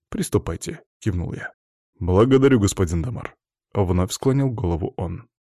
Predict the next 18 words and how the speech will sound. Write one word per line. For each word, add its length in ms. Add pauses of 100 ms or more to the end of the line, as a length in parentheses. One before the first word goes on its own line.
(800)
Теперь 340
уже 240
мой 260
главный 380
безопасник 760
обвёл 540 (280)
каким-то 600
новым 480
взглядом 480
оставшихся 640
бойцов. 500 (960)
Кое-кто 480
из 160
них 200
даже 280
неосознанно 800
поёжился. 840 (800)
«Лар», — 440